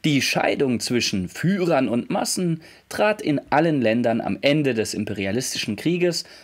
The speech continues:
und nach dem Kriege besonders klar und schroff in Erscheinung. Die Hauptursache dieser Erscheinung haben Marx und Engels in den Jahren achtzehnhundertzweiundfünfzig bis zweiundneunzig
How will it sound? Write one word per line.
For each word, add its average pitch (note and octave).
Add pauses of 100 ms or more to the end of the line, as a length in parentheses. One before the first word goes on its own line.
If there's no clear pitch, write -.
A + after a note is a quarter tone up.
(120)
und C3
nach B2+
dem A#2+
Kriege C#3+
besonders A#2+
klar G#2+
und F#2+
schroff -
in G#2
Erscheinung. G2 (1120)
Die E3+
Hauptursache D#3+
dieser C3
Erscheinung B2
haben A2
Marx A2+
und -
Engels A#2+
in E3
den E3+
Jahren A#2
achtzehnhundertzweiundfünfzig A#2+
bis D#3
zweiundneunzig A#2+